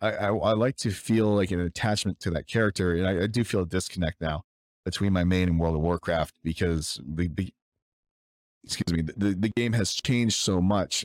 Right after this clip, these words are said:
that I, I no longer kinda feel that, that, um, connection with my character.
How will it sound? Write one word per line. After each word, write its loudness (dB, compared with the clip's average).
that 2
I, 0
I 0
no 4
longer 2
kinda 0
feel 2
that, 0
that, 0
um, -2
connection 0
with 0
my -2
character. -2